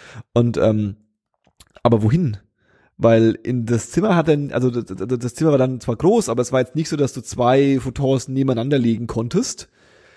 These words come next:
Also ist es jetzt cool, wenn wir den Tisch verrücken? Oder, also natürlich ist jetzt eine Kleinigkeit, ne? Aber wenn du dir denkst so, wie, wie habt ihr das gedacht, dass das jetzt funktioniert, ja? Und wie würde das jetzt die klassische japanische Familie, die jetzt kommen würde, wie würden die das jetzt machen?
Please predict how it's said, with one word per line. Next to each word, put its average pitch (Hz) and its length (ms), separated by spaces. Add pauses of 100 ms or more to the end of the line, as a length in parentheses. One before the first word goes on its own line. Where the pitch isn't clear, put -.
(280)
Also 120 420
ist 110 140
es 123 60
jetzt - 240 (440)
cool, 226 220
wenn 151 100
wir 135 60
den 127 120
Tisch - 260
verrücken? 214 560
Oder, - 240
also 123 140
natürlich 135 240
ist 139 80
jetzt 165 180
eine 156 140
Kleinigkeit, 160 640
ne? 160 200
Aber 135 160
wenn 139 80
du 143 80
dir 135 100
denkst 160 180
so, 156 240 (460)
wie, 196 500
wie 139 240
habt 208 180
ihr 202 80
das 143 160
gedacht, - 500
dass 139 140
das 131 120
jetzt 127 160
funktioniert, 147 720 (100)
ja? 143 260 (340)
Und 131 220
wie 196 240
würde 196 200
das 190 180
jetzt - 400
die 143 80
klassische 170 500
japanische 143 520
Familie, 147 260
die 139 60
jetzt 135 160
kommen 190 260
würde, 143 200
wie 156 140
würden 156 180
die 160 60
das 139 100
jetzt 147 140
machen? 160 280